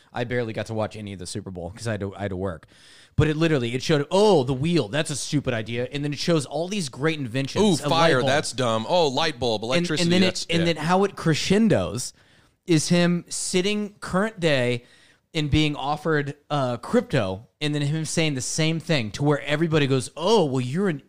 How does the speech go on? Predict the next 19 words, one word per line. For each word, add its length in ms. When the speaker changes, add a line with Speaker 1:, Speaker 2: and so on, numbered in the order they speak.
Speaker 1:
idiot 760
if 180
you 100
don't 280
buy 160
into 220
crypto 680
right 320
now." 440
Some, 320
like, 360
and 100
I'm 140
like, 260
"Man, 400
this 220
is 120
the 160
biggest," 680